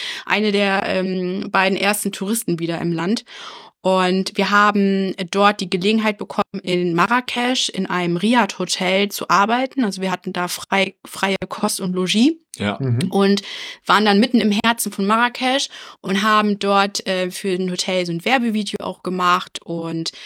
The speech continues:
Speaker 1: ja, haben da, da auch wieder jemanden kennengelernt und sind dann noch mal mit dem Auto, mit dem Mietwagen so drei Wochen durchs ganze Land gefahren,
Speaker 3: Ja,
Speaker 1: also auch
Speaker 3: schön.
Speaker 1: da so durch die Wüsten und, ähm, an die algerische Grenze, also haben sehr viel erlebt.
Speaker 2: Ja.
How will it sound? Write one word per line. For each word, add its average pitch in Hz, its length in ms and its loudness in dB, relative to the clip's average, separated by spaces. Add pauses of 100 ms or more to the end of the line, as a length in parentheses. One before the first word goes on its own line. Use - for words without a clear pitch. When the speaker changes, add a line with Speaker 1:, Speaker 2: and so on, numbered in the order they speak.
(360)
Speaker 1:
ja, 185 200 4
haben 202 160 2
da, 208 180 4
da 202 240 4
auch 196 200 2
wieder 196 260 -2
jemanden 196 360 0
kennengelernt 190 960 0
und 185 240 -4
sind 190 240 -4
dann 196 200 4
noch 196 180 -2
mal 185 420 2
mit 180 220 -6
dem 185 180 -2
Auto, 202 400 2
mit 190 160 -2
dem 180 180 0
Mietwagen 185 800 2
so 170 220 -8
drei 196 480 0
Wochen 220 340 0
durchs 208 200 -4
ganze 202 280 -2
Land 208 400 2
gefahren, 214 460 0
Speaker 3:
Ja, 185 80 2
Speaker 1:
also 180 120 -2
auch 180 140 -2
Speaker 3:
schön. 120 80 0
Speaker 1:
da 180 100 0
so 196 160 -2
durch 196 240 -4
die 190 220 -2
Wüsten 202 800 2
und, 185 440 -2
ähm, 180 220 -4
an 180 160 0
die 185 100 -2
algerische 196 600 -2
Grenze, 196 420 -2
also 180 140 0
haben 190 140 0
sehr 208 260 2
viel 226 200 -4
erlebt. 190 580 -2
Speaker 2:
Ja. 107 180 -2